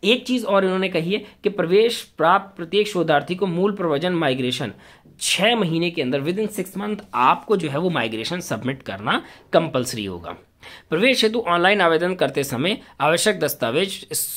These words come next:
सॉफ्ट कॉपी के रूप में उपलब्ध कराए जाएं और दिए गए निर्देशों का पालन करें। यानी कि आपको जो है वो अपने सारे डॉक्यूमेंट सॉफ्ट में अपलोड करने होंगे,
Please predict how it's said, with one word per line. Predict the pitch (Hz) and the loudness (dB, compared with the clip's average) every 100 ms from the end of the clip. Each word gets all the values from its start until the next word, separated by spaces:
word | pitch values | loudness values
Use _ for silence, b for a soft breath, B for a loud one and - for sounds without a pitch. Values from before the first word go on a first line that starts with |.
| - - | -12 -12
सॉफ्ट | - 190 208 214 | 0 4 4 2
कॉपी | 147 139 160 | 0 0 -2
के | 170 | -2
रूप | 135 | -2
में | 190 | -4
उपलब्ध | - 135 147 143 | -8 -2 -2 -2
कराए | 107 101 | -6 -6
जाएं | 143 | -4
और | 233 214 | -2 0
दिए | 156 | 2
गए | 139 170 | 2 2
निर्देशों | 156 120 110 117 | -2 -4 -6 -6
का | 170 | -8
पालन | 214 - 107 95 | -8 -6 -6 -6
करें। | 95 90 - B B - | -10 -14 -16 B B -2
यानी | 170 240 | 2 2
कि | 233 - | 0 0
आपको | 139 185 - 220 | 2 2 2 -4
जो | 175 | -2
है | 127 104 | -4 -8
वो | 120 143 214 208 | -10 -8 -8 -6
अपने | 147 - 208 | -6 -4 -2
सारे | 247 - 160 190 | -2 -2 -2 0
डॉक्यूमेंट | 226 147 - 123 175 | 0 0 -2 -6 -6
सॉफ्ट | - - 156 151 147 | -6 0 0 -2 -6
में | 160 | -6
अपलोड | 156 120 101 | -6 -6 -8
करने | - 113 123 | -8 -8 -4
होंगे, | 127 147 202 | -2 -2 -4